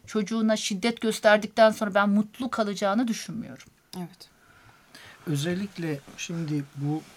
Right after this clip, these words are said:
Speaker 3: hani mülki amirlerden de korunma talep edebilir dendi ya. Bu konuyla ilgili aslında, e, bizim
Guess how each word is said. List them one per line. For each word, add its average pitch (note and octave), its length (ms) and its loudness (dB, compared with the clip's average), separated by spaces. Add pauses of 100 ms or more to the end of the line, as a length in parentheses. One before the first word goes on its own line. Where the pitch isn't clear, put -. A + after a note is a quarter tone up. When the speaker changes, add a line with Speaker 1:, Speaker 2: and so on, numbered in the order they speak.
(340)
Speaker 3:
hani C#3 180 2
mülki C#3+ 500 0
amirlerden C3+ 760 0
de C3+ 80 0
korunma C3 640 0 (100)
talep B2+ 320 -4
edebilir B2+ 920 -6
dendi B2+ 460 -4
ya. D3 160 -2 (560)
Bu F#3 100 -6
konuyla G3+ 440 0
ilgili C#3+ 240 -2
aslında, E3 600 -2 (180)
e, C#3 200 -2
bizim C#3+ 380 -4